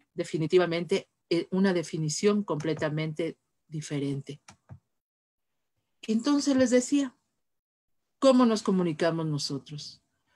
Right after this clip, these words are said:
Nos comunicamos tanto verbal como no verbalmente. Y en esta comunicación verbal, ahora sí que lo que les traigo verdaderamente, pues, son tips.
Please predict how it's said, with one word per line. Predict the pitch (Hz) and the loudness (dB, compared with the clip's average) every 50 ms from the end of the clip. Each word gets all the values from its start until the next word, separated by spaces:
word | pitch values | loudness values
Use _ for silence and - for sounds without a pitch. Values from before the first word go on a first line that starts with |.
| _ _ _ | _ _ _
Nos | - 180 165 | -10 -10 -6
comunicamos | - 180 160 165 165 160 143 - - 190 180 190 202 202 - | -4 -2 -2 0 0 -2 -2 0 0 2 2 4 2 2 0
tanto | - 180 165 180 160 | -2 -2 -2 -2 -2
verbal | 151 156 151 151 151 170 180 180 185 - - _ _ _ _ _ _ _ _ _ _ | 0 0 -2 0 0 0 0 0 -2 -6 -12 _ _ _ _ _ _ _ _ _ _
como | - 190 170 170 160 156 | -6 -4 -2 -2 -2 0
no | 156 160 156 | 0 0 0
verbalmente. | 156 151 143 135 143 143 143 139 143 143 143 139 - - 147 151 _ - - _ - - - _ _ _ _ _ _ _ _ _ _ _ _ _ _ _ _ _ _ _ _ _ _ _ _ _ _ - | 0 -2 -2 -2 -2 -2 -2 -2 -4 -4 -6 -6 -8 -12 -16 -18 _ -20 -20 _ -20 -20 -20 _ _ _ _ _ _ _ _ _ _ _ _ _ _ _ _ _ _ _ _ _ _ _ _ _ _ 2
Y | 202 208 196 | 6 6 6
en | 208 254 | 6 4
esta | 285 - 359 - | 2 0 -2 0
comunicación | - 247 208 196 175 170 151 160 156 156 - 196 185 196 | 2 2 2 2 2 2 0 0 0 0 0 0 2 2
verbal, | 190 196 190 180 175 175 185 196 208 | 2 2 2 2 2 2 2 4 4
ahora | 196 185 190 196 | 4 2 2 0
sí | 196 - 214 202 | 0 -2 -4 0
que | - 196 180 170 | 2 2 4 4
lo | 165 156 151 156 160 156 151 165 156 151 | 2 0 -4 -6 -6 -2 -2 -2 -2 0
que | - 165 | -2 -2
les | 160 160 160 156 - | 0 -2 -2 -2 0
traigo | 202 208 220 220 226 226 | 2 2 4 4 4 4
verdaderamente, | 208 190 160 160 160 160 180 190 196 185 190 202 202 220 202 | 4 2 2 0 -2 -2 0 0 0 0 0 0 0 0 -2
pues, | - 175 156 | -2 -4 -4
son | - 208 196 196 | 0 0 2 0
tips. | 185 - - 202 208 214 - - - - | 0 2 2 2 2 2 -2 -8 -12 -12